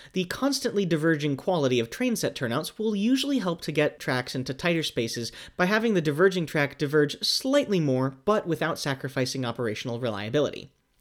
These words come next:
Back on track, pun fully intended. Normal turnouts are more wedge-shaped. They curve only at the switch points, and,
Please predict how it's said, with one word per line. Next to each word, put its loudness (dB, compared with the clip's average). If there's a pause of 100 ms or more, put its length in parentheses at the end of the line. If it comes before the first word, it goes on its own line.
(460)
Back 2
on 2
track, -4 (160)
pun -4
fully 2
intended. -6 (460)
Normal 2
turnouts -4
are 4
more 4
wedge-shaped. 2 (320)
They 6
curve 4
only 2
at -2
the -6
switch -2
points, -8
and, 0